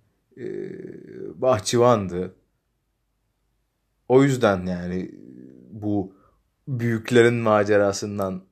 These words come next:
çok az etkilendi. Büyük zorluklar çekmesine rağmen. Ee, Frodo gibi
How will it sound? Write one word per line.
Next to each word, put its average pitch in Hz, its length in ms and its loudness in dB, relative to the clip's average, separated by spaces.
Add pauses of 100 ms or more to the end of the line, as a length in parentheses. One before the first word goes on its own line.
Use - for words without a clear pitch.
(120)
çok - 240 -8
az 98 140 2
etkilendi. 82 720 -6
Büyük 95 280 -4
zorluklar 92 480 -4
çekmesine 95 640 -14
rağmen. 95 360 -12 (960)
Ee, - 40 -16 (160)
Frodo 123 460 4
gibi 113 460 -4